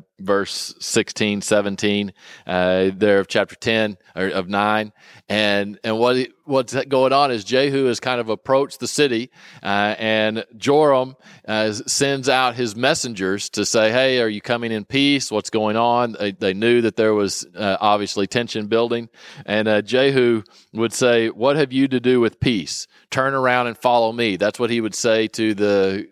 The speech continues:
uh, messengers. Well, the messengers, they realize, um, you know, the guy that we're following is not good. It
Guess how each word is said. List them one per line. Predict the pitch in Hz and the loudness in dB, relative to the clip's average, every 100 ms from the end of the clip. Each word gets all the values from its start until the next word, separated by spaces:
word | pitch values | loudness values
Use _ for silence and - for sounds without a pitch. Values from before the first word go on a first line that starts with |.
| 110 | -8
uh, | 92 | -6
messengers. | 98 123 135 110 85 82 73 - - - | 0 0 0 -4 -8 -8 -10 -20 -20 -6
Well, | 107 117 | -4 -4
the | 113 | 0
messengers, | 139 160 135 120 120 98 | 0 0 -4 -2 -2 0
they | 117 | 0
realize, | 117 131 120 110 110 92 - - | 2 2 2 2 0 -4 -12 -8
um, | 101 101 98 95 90 _ _ _ _ | -4 -4 -4 -8 -18 _ _ _ _
you | 90 | -8
know, | 98 | -4
the | 101 | -2
guy | 101 127 135 | 0 2 2
that | 120 | 0
we're | 135 | -2
following | 123 117 113 110 110 110 110 | 0 2 2 2 0 -2 -4
is | 107 101 90 | -4 -4 -2
not | 110 104 101 | -2 -2 0
good. | 101 101 | 0 2
It | 101 76 | 0 -4